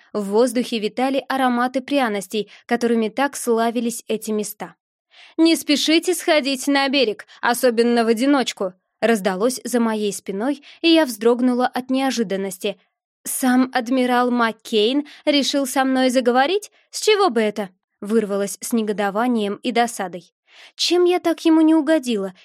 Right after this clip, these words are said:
тем ранним утром, когда он ворвался полуголый в мою, точнее, в свою каюту? Адмирал не объяснил, но с тех пор упорно меня избегал и хранил молчание.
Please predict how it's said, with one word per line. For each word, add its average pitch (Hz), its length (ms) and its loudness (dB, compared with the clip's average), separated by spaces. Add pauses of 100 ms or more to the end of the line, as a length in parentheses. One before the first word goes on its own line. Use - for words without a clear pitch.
тем 247 220 0
ранним 247 540 0
утром, 220 400 -4 (180)
когда 214 280 0
он 254 180 0
ворвался 220 520 -4
полуголый 220 580 0
в 196 80 -8
мою, 208 360 -4
точнее, 226 760 -6 (160)
в - 60 -12
свою 220 480 -2
каюту? 196 640 -4 (220)
Адмирал 240 500 0
не 262 160 0
объяснил, 233 580 -4 (180)
но 339 120 2
с - 80 -2
тех 262 220 -2
пор 294 260 2
упорно 262 580 0
меня 233 400 0
избегал 220 640 -4 (200)
и 320 100 2
хранил 247 440 0
молчание. 190 760 -4